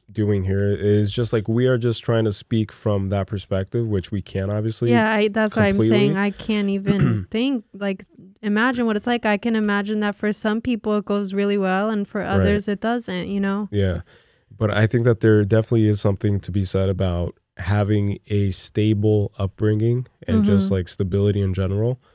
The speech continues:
Speaker 1: And consistency and all these things are very important when it comes to, like, childbearing and just raising a child. So I will say this, though, like, basing off of your voicemail alone,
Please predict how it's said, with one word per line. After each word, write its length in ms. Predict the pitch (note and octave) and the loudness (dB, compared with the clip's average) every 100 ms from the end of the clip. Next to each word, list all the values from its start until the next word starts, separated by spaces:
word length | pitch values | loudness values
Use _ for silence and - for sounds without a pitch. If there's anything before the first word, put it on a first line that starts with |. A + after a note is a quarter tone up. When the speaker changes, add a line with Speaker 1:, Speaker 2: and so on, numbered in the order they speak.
| _ _ _ _ | _ _ _ _
Speaker 1:
And 220 | - G2+ - | -4 -2 0
consistency 1000 | F#2+ - G#2+ G2+ - G#2+ - A2 G#2+ G#2 | -4 -2 -4 -2 -2 -4 -2 0 2 0
and 180 | F2+ | -2
all 200 | - G2+ | -2 0
these 200 | G#2 G#2 | 0 0
things 300 | - G2+ G2+ | -2 -2 0
are 240 | F#2+ F#2+ F2 | 0 -2 -2
very 300 | F2+ G2 G2+ | 0 0 0
important 580 | F#2 - G2+ G#2 G#2+ G#2 | -2 -2 -2 -2 -4 -2
when 100 | F#2 | -4
it 80 | |
comes 200 | F#2 F#2+ | -4 -6
to, 80 | - | -4
like, 180 | F2+ F2 | -6 -6
childbearing 800 | - G2+ G2 F#2+ G#2 G2+ G2+ G2 | -6 -2 -2 0 2 2 2 0
and 100 | F2+ | -2
just 260 | G2 F#2 G2 | -2 -4 -2
raising 300 | G2 F#2 G#2 | -2 -2 -2
a 40 | |
child. 400 | - A2+ A#2+ B2 _ _ _ _ _ _ _ _ _ _ - | -2 -2 0 -4 _ _ _ _ _ _ _ _ _ _ -20
So 440 | A2+ A#2+ G#2+ G#2 G2 _ _ _ _ - - | -2 4 4 4 0 _ _ _ _ -18 0
I 160 | G#2+ A2 | 4 6
will 220 | A#2 C3+ | 6 4
say 220 | - B2+ | 4 2
this, 240 | G#2 G#2 | 2 0
though, 180 | - B2 | 0 2
like, 180 | B2 F#2 | 2 2
basing 320 | G2+ G#2 A2+ | 2 2 0
off 160 | G#2 G#2 | -2 -2
of 160 | F#2+ | -2
your 200 | G2 G#2 | 2 0
voicemail 480 | F#2 G2 G2 - G2+ | 2 0 -2 -2 -2
alone, 420 | F#2 F2+ F#2 A2 | 0 0 0 -2